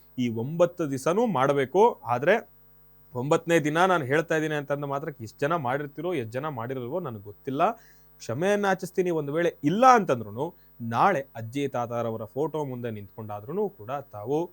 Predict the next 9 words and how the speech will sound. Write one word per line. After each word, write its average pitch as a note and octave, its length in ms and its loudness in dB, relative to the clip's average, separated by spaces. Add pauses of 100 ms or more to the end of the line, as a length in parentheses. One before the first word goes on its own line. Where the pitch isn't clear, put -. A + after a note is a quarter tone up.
(280)
ಒಂದು C3 220 -6
ಸೆಕೆಂಡ್ F3 420 -12
ಕೈ G#2 200 -12
ಮುಗಿಬೇಕು, G#2 640 -8 (280)
ಅವರ A2 200 -6
ಅನುಗ್ರಹವನ್ನ A2 760 -8
ಪಡ್ಕೊಳ್ಳೇಬೇಕು. A2+ 1000 -4 (300)
ಅದನ್ನ A#2 300 -4
ಮಾಡಿ D3+ 500 6